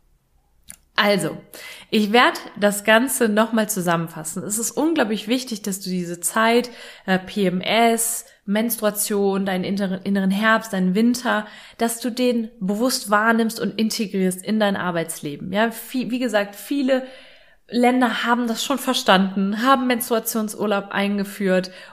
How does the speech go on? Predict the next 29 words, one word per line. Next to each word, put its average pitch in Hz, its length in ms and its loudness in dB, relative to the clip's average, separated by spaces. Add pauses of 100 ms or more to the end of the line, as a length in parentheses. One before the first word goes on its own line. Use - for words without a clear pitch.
(120)
oder 240 300 8
sind 208 200 -2
dabei, 202 400 4
dafür 196 400 -2
zu 196 240 -8
plädieren, 196 640 0
ja. 196 300 0 (340)
Ähm, 202 440 -2 (260)
und 220 100 2
wir 226 100 4
dürfen 226 260 -2
verstehen, 226 340 -2
dass 214 140 -2
das 208 160 -8
dem, 196 400 -2
dem 196 260 0
gesunden 247 420 2
Feminismus 208 840 -2
absolut 208 360 0
nicht 208 220 0
entgegensteht, 180 800 -4
ja, 185 140 -2
sondern 185 240 -2
dass 180 160 -2
es 175 180 -4
Hand 185 220 0
in 180 120 -2
Hand 170 220 -2
geht. 175 300 -4